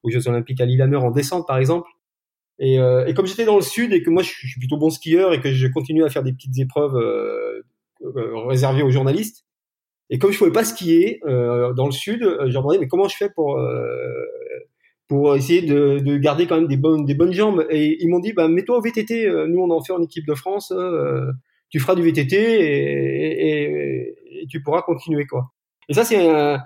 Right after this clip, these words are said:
c'est, c'était le bon conseil des cousins, quoi, parce que j'ai commencé à faire du V T T et derrière, ça m'a amené à la course à pied, mais ça a été un, un changement dans ma pratique sportive. C'est eux qui m'ont donné l'idée de faire de,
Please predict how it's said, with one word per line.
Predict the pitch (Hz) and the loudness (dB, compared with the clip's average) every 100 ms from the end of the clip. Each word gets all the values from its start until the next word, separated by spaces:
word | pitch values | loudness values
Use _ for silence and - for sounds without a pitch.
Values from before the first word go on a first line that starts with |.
| - _ - | -14 _ -8
c'est, | - 160 | -2 0
c'était | 170 165 185 170 | 0 2 2 4
le | 165 | 4
bon | 160 214 | 4 0
conseil | 208 202 | 0 -2
des | 214 185 | -2 -4
cousins, | 185 165 | -2 0
quoi, | 156 127 127 | 2 0 -2
parce | 135 | -2
que | 147 | -2
j'ai | 131 | 0
commencé | 196 202 202 | 0 0 0
à | |
faire | 202 170 | -2 -2
du | 160 | 2
V | 165 | 0
T | 165 | 0
T | 233 240 | 0 2
et | 170 147 | 0 2
derrière, | 156 180 | 2 2
ça | - | 0
m'a | 151 | 0
amené | 151 151 | 0 2
à | |
la | 135 | 0
course | 131 - | -2 -6
à | 135 | -6
pied, | 233 | -4
mais | 233 170 | -4 0
ça | 147 | 0
a | |
été | 143 196 | 2 2
un, | 170 170 | 2 2
un | 165 | 0
changement | 135 175 196 | 0 -2 0
dans | 202 | 0
ma | 156 | 0
pratique | 165 160 170 160 | -2 -6 -6 -6
sportive. | - 170 - 135 127 _ _ _ - | -6 -6 -4 -6 -6 _ _ _ 0
C'est | 165 165 | 2 4
eux | 214 - - - | 2 0 -8 -2
qui | 160 | 2
m'ont | 180 | 4
donné | 170 160 | 4 4
l'idée | 165 147 220 | 4 0 2
de | 156 | 0
faire | 131 170 190 143 | 2 0 0 0
de, | 131 131 127 127 120 | 0 2 2 0 0